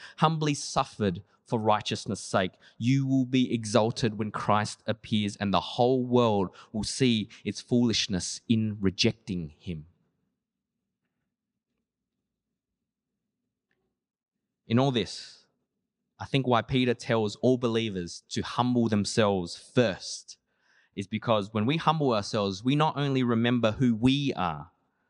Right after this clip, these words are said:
but we more importantly remember who he is. We remember that God is the stronghold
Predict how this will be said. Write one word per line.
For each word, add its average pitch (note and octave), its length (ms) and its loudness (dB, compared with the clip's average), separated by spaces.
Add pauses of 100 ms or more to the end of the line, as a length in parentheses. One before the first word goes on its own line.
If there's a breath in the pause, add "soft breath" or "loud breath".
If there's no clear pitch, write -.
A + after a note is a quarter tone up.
(300)
but F2 100 -4
we A2+ 160 0
more A2+ 240 0
importantly G2+ 640 -2
remember F#2+ 400 -2
who G2+ 160 -2
he G#2 580 -2
is. - 560 -6 (680)
We A2 120 2
remember G#2+ 340 2
that F#2+ 240 -2
God A2+ 480 2
is G#2 140 -4
the G#2 100 -6
stronghold G#2 840 0